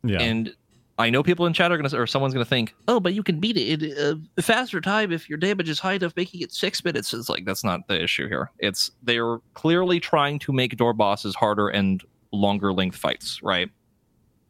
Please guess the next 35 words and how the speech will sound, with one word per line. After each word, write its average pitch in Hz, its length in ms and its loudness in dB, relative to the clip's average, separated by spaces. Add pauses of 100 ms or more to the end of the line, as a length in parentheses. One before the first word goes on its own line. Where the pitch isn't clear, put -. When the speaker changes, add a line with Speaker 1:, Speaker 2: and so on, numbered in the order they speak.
(480)
Speaker 1:
Mm-hmm. 85 240 -6 (200)
Speaker 2:
And 123 120 0
the 120 40 -2
problem 220 460 2
with 123 180 2
that 98 360 0 (160)
is, 104 600 2
yes, 147 300 0
we 175 80 -2
get 165 140 -2
the 156 80 -4
checkpoint 135 440 0
for 123 120 -6
phase 107 320 0
two, 82 340 -4 (640)
but 101 260 0 (460)
it's 117 200 -4
the 123 100 -4
feeling 156 720 0
of 117 360 0
having 139 400 0
to 135 80 2
do 127 300 2
the 139 100 0
thing 107 640 0
that's - 300 -2 (300)
literally 156 240 4
the 143 100 0
same 143 300 2
length 131 200 2
of 113 80 2
a 110 40 4
normal 110 260 2
fight 92 340 0 (1400)
and 98 440 2